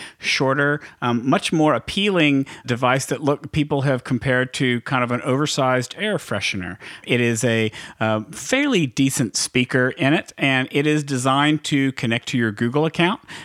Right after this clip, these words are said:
uh, and you can talk to it, and it, it knows lots of things about you because if, if you, if you happen to be plugged into the Google universe, um, it will be able to keep track of all the stuff that's on Google.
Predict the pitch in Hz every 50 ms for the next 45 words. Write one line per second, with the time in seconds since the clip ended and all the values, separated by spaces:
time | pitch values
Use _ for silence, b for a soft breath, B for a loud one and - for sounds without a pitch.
0 | B B - 127 117 113 117 110 - 120 117 117 117 117 113 113 117 123 127 -
1 | 139 117 - - 139 120 120 - - 135 139 156 156 - - 139 120 117 120 120
2 | 117 - - 165 135 120 131 120 117 120 117 117 120 110 104 101 101 107 113 -
3 | - 135 - 143 135 131 123 127 123 131 127 131 135 - 190 180 165 139 - 143
4 | 123 117 117 117 117 - 143 120 104 - 135 117 117 127 - 127 123 - 131 123
5 | 117 139 120 - 131 120 117 117 113 - - 135 123 120 117 123 117 113 110 113
6 | 113 117 127 127 123 123 123 120 B B B B B _ - 120 123 127 127 139
7 | 147 175 185 - - 120 113 110 110 107 - 127 120 - 123 123 120 113 110 123
8 | 117 120 120 120 117 - - 127 113 110 B B B B B - - 143 127 -
9 | - 151 127 123 - - 117 120 120 120 120 117 110 - - 135 117 - - 117
10 | 107 - 131 117 117 120 117 110 135 127 127 143 147 175 175